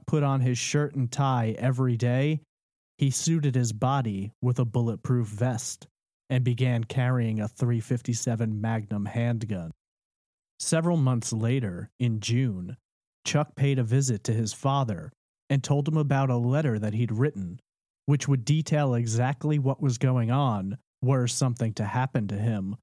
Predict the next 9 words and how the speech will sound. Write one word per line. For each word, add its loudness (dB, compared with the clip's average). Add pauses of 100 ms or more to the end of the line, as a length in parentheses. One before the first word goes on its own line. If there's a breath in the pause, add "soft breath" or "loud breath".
(1080)
Strangely, 0 (100)
when 2
he 2
left -2
his 2
father's 0
home 0
that -2
day, -4